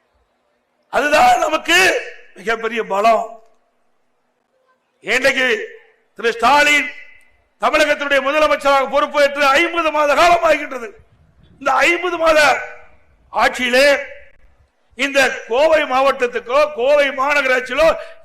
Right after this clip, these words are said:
எந்த ஒரு பெரிய புதிய திட்டமாவது கொண்டு வந்திருக்காங்களா? கொண்டு வந்திருக்காங்களா? சொல்லு, சத்தமா சொல்லுங்க. ஸ்டாலின் காது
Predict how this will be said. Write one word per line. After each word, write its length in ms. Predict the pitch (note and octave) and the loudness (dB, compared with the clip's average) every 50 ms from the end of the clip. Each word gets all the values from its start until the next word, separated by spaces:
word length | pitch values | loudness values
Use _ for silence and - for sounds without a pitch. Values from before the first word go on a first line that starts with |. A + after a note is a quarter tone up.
| F#3+ A3 A#3 | -2 0 0
எந்த 240 | C4+ C#4+ D4 - - D#4 D#4 | 0 -2 -4 -4 -4 -2 -2
ஒரு 100 | D4 C#4+ C4+ - A#3+ | -2 -4 -4 -6 -6
பெரிய 220 | B3+ C4+ C#4+ D4 D4 C#4+ G#3 | -4 -2 -2 -2 -4 -4 -8
புதிய 220 | A#3 B3+ C#4+ D4+ D4 - | -10 -8 -6 -6 -6 -6
திட்டமாவது 520 | C4 B3 B3 C4 C4 B3 C4 C4+ D4 D4+ C#4 C#4+ - | -8 -6 -4 -4 -4 -2 -2 -2 -2 -2 -4 -6 -10
கொண்டு 180 | B3+ B3 D#4 | -10 -10 -10
வந்திருக்காங்களா? 540 | D#4+ D4 C4+ B3 A3 A#3+ A3+ A#3+ - F4+ E5+ E5 - - - - _ - - - - _ _ _ _ - | -10 -10 -10 -10 -10 -10 -8 -6 -2 -2 -2 -2 -2 -6 -12 -18 _ -20 -20 -20 -20 _ _ _ _ -6
கொண்டு 160 | - C4+ E4 F4 | -4 -2 -2 -2
வந்திருக்காங்களா? 560 | E4 E4+ - - D4+ D4 C#4+ D4+ D#4+ F4 F4 - - - - - - - - - - - - - - - | -4 -4 -2 0 0 2 2 2 4 4 4 4 2 -2 -6 -12 -18 -20 -20 -20 -20 -18 -16 -14 -10 -4
சொல்லு, 260 | A3+ C#4 E4+ F#4 F4+ D#4+ D4 C4 - - - - | -2 0 2 4 4 4 4 4 2 -2 -4 -4
சத்தமா 400 | C4 C4+ B3+ - F#4 F#4+ F#4 F#4 F#4 F4+ | -4 -2 -2 -2 0 2 2 2 2 2
சொல்லுங்க. 280 | E4 E4 F4 E4+ D#4 D#4 D#4+ - - - - - - | 0 0 0 0 0 -2 -4 -8 -12 -14 -14 -12 -4
ஸ்டாலின் 640 | - A#3+ C4 D4 D#4+ E4+ F4 F4+ F4 E4+ E4 - - | 0 2 4 4 4 4 4 2 2 0 -2 -2 0
காது 280 | C#4+ D4+ F4 F4 E4+ D4+ | 2 4 4 4 2 0